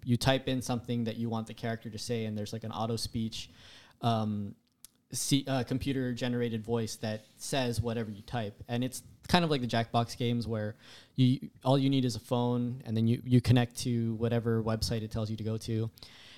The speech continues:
and then, um, you vote on which is the funniest. So those guys, uh, the team that did that, uh, the studio, and I, I'm sorry, I forget their name, but they actually teamed up with Rift Tracks.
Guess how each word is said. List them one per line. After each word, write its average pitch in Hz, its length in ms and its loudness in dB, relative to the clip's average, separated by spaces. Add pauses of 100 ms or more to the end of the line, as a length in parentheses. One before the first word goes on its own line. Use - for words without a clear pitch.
(160)
and 123 180 6
then, 117 280 2
um, 110 520 -4
you 123 180 2
vote 123 180 6
on 113 180 2
which 113 160 -2
is 101 60 -8
the 107 60 -4
funniest. 107 520 -6 (840)
So 143 200 2
those 151 240 4
guys, 131 500 2 (460)
uh, 113 420 2
the 127 100 -2
team 175 360 0
that 147 180 0
did 123 220 0
that, 107 340 -2 (120)
uh, 120 40 -2
the 117 100 4
studio, 117 460 6
and 110 100 -2
I, 113 160 -2
I'm 107 140 -6
sorry, 110 220 -2
I 107 60 -2
forget 110 300 -4
their 104 140 -4
name, 107 300 0
but 104 280 2 (440)
they 143 140 6
actually 131 320 0
teamed 127 280 -2
up 117 100 -2
with 104 140 -4
Rift 127 220 -2
Tracks. - 580 -8